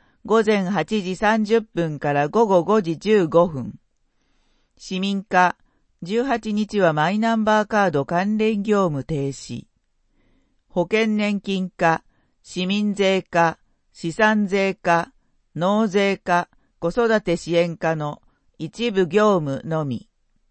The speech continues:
市の人口、三月末日現在。人口、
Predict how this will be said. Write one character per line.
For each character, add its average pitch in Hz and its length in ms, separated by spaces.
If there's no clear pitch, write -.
市 262 240
の 240 180
人 151 300
口、 143 500
三 233 380
月 175 300
末 143 320
日 202 260
現 180 360
在。 113 300
人 185 320
口、 165 480